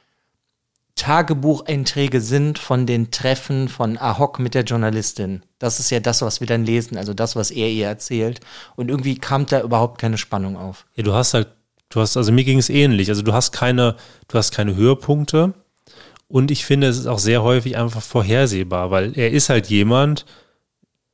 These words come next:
Speaker 2: der halt Chancen, äh, ohne Chancen ein-, einfach ist. Und wenn man halt schon andere Literatur oder andere Bücher gelesen hat, wo es auch um die ärmere Bevölkerung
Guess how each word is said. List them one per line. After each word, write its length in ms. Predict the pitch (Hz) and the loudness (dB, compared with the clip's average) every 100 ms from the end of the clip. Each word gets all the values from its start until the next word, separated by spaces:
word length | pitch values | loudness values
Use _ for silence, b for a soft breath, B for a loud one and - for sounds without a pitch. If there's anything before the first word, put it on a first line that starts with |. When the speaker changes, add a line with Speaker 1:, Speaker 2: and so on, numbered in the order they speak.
| _ _ _ _ | _ _ _ _
Speaker 2:
der 160 | 120 104 | 0 2
halt 360 | 113 117 127 - | 2 0 -4 -2
Chancen, 680 | - 139 143 - 104 98 139 | 0 2 2 2 0 -4 -4
äh, 140 | 135 - | -6 2
ohne 240 | 135 135 | 4 4
Chancen 500 | 117 131 131 120 113 | 4 2 0 -2 -2
ein-, 200 | 98 98 - | -2 -4 -6
einfach 480 | 101 110 104 - 98 | -8 -2 -4 -2 0
ist. 240 | 117 131 | 0 2
Und 140 | 123 110 | 0 2
wenn 100 | 123 | 2
man 120 | 120 | 2
halt 160 | 110 - | 2 0
schon 140 | 113 | -2
andere 320 | 117 143 120 | 0 2 2
Literatur 520 | 110 107 107 101 123 | 2 2 0 0 0
oder 160 | 110 98 | 2 2
andere 440 | 123 127 110 107 - B B | 2 2 2 0 -2 B B
Bücher 300 | - 123 120 | -6 0 2
gelesen 360 | 107 110 117 113 | 2 4 4 2
hat, 160 | 110 - | -2 -2
wo 60 | |
es 80 | 101 | 0
auch 240 | 120 135 | 0 0
um 80 | 127 | -2
die 80 | 110 | 0
ärmere 320 | 110 107 104 | 0 0 -2
Bevölkerung 640 | 95 101 104 101 - 101 | -6 -4 0 -2 -2 -6